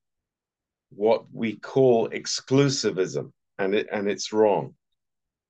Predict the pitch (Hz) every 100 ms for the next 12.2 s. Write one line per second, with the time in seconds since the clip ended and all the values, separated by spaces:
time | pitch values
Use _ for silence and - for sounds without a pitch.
0 | _ 87 87 85 80 78 73 71 _ _
1 | _ _ _ _ _ _ 98 107 135 131
2 | 117 107 104 104 101 92 - - - 98
3 | 92 - 92 90 82 _ _ - - -
4 | 139 135 123 98 87 - _ _ _ _
5 | - 95 95 92 - 113 82 - - 110
6 | 123 123 113 98 98 98 - - _ _
7 | _ _ _ 110 98 92 87 - _ _
8 | _ 85 87 82 78 73 - _ _ _
9 | _ _ _ 101 92 87 - 95 90 85
10 | - - _ - 101 - 117 123 120 -
11 | - _ _ _ _ _ - 127 123 -
12 | 90